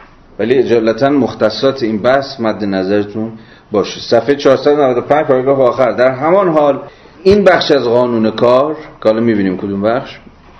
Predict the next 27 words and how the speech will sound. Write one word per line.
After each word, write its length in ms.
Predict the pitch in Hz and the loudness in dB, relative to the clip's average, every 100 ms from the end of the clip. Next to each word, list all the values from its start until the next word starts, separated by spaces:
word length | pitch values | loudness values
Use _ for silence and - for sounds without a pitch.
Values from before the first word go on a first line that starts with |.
| - - - - - | -20 -20 -20 -20 -2
«به 100 | 143 | 2
نحو 300 | 165 180 170 | 4 4 4
بارزی 420 | 147 147 180 180 | 4 2 2 0
نشان 280 | 156 151 147 | 0 0 0
می‌دهد 480 | 110 87 80 78 - | 0 -2 -4 -8 -6
که 140 | 127 | -4
شیوهٔ 640 | 120 - 143 143 165 190 | -4 -2 0 2 4 4
تولید 520 | 190 - 147 151 175 175 | 2 0 2 2 2 0
سرمایه‌داری 1300 | - 127 117 113 110 107 104 98 95 110 135 151 - - - - | 2 2 2 -2 -2 0 2 2 0 -2 -4 -4 -12 -20 -20 -2
بنا 340 | 117 120 156 | 2 4 2
به 100 | 143 | 0
ماهیت 640 | 117 113 110 107 151 - | 0 0 0 2 2 2
خود 320 | 156 131 127 - | 0 0 -2 0
از 240 | 117 107 | 0 0
نقطهٔ 400 | 110 110 - 147 | -2 -4 -2 0
معینی 800 | 120 110 107 113 113 139 147 107 | 2 0 0 -2 2 2 2 0
هر 360 | 98 139 175 156 | -2 0 2 2
گونه 380 | 120 117 101 90 | -2 -2 -2 -4
بهبود 720 | 95 131 123 120 156 151 113 - 101 | 2 2 2 -2 2 4 2 0 2
عاقلانه‌ای 760 | 113 113 120 113 117 135 160 | 2 2 0 2 2 2 4
را 140 | 127 104 | 4 2
فراتر 560 | - 117 113 113 160 | 0 2 2 2 0
از 180 | 147 107 | 0 -2
نقطهٔ 340 | 113 110 117 | -8 -6 -4
معینی 560 | 113 110 120 127 175 175 | -2 -2 0 2 4 4
رد 260 | 170 160 98 | 2 0 -6
می‌کند.» 380 | 92 85 78 | -10 -10 -12